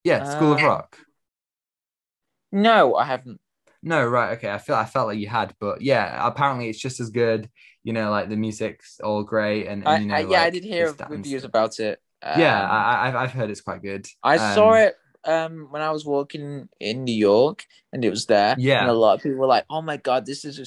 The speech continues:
Speaker 2: so good." I was like, "Okay, okay." So
Speaker 1: Yeah, I, I, I really don't know how it could live up to the film, but I've heard it's good, you know, and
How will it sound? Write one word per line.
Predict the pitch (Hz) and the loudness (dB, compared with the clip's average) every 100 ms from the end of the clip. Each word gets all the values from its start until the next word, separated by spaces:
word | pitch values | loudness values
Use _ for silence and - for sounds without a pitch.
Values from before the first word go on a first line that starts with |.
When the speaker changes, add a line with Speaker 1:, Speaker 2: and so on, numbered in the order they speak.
| - | -4
Speaker 2:
so | 135 | -4
good." | 151 156 139 | 0 2 2
I | 101 | 0
was | 113 | -6
like, | - - - | -10 -16 -18
"Okay, | 185 208 196 | -4 -2 -2
okay." | 185 - 196 202 _ - | -4 -2 -2 -4 _ -20
So | - 139 | -4 0
Speaker 1:
Yeah, | 156 156 | 4 6
I, | 139 151 151 | 6 4 4
I, | |
I | 139 160 | 4 4
really | 175 165 | 4 4
don't | 160 151 | 2 2
know | 143 | 0
how | 139 139 | 2 2
it | 135 | 2
could | 127 | -2
live | 120 131 | -4 -4
up | 127 - | -4 -6
to | - | -12
the | 110 | -16
film, | - 127 117 113 | -4 -2 -2 -4
but | 110 | -6
I've | 113 120 | -4 -4
heard | 120 143 131 | 0 2 2
it's | 110 | -2
good, | - 120 110 107 - | -6 -2 -2 -4 -10
you | 120 113 | -4 -2
know, | 107 104 104 - | -2 -2 -2 0
and | 110 107 107 110 | 0 0 -2 -6